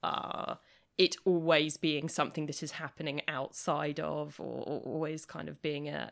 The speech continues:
an outsider, uh, thing to do with social deviance or banditry or whatever. Um, but it sounds like you weren't able to think of many examples, um, outside those kinds of narratives either.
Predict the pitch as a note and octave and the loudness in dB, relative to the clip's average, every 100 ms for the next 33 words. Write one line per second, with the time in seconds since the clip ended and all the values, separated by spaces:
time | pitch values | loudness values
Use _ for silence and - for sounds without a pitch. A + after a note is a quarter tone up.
0 | - D#3 C#3 - - D#3+ D#3+ D#3 - - | -6 -2 -2 -2 -2 0 0 -2 -4 -4
1 | D#3 D3+ - - F3 D3+ D3 - - - | -4 -4 -8 2 4 4 -2 -10 -18 -6
2 | D#3 D3 C#3+ - C#3 D#3 D3 C#3+ C#3+ C#3+ | -2 -2 -2 -2 -2 -2 -2 -2 0 -2
3 | - C#3 - C#3+ C#3+ - - D3+ - D3+ | -4 -6 -2 -2 -4 -6 -4 -2 0 0
4 | D3 - - - - - F#3+ F#3+ F#3 F#3 | -2 -6 -20 -20 -4 10 12 12 12 6
5 | F#3 E3+ - - F#3 - F3+ - A3 G#3 | 0 -14 -6 10 10 12 6 6 6 6
6 | G3+ F#3 F#3 E3+ D#3+ - - F3+ E3+ E3+ | 4 6 8 8 6 -4 -8 -6 -4 2
7 | F#3+ F#3 E3 D#3+ D3+ D3+ - D3+ C#3+ D#3+ | 2 8 6 8 4 2 -2 -4 -2 -2
8 | C#3+ C#3+ - C#3+ C#3+ D3 D3+ D3 D3 C#3+ | 0 -2 -2 0 0 -2 -2 -2 -4 -6
9 | - - D3 D3 D3 D3 - - D3 - | -8 -4 -4 -4 -6 -10 -4 0 0 0
10 | D3 C#3 D3 - D3 C#3 D3+ C#3+ C#3+ - | -2 0 -4 -4 -6 -6 -6 -4 -6 -6
11 | C#3 C#3 D3 C#3+ D3 C#3+ | -8 -4 -4 -4 -4 -6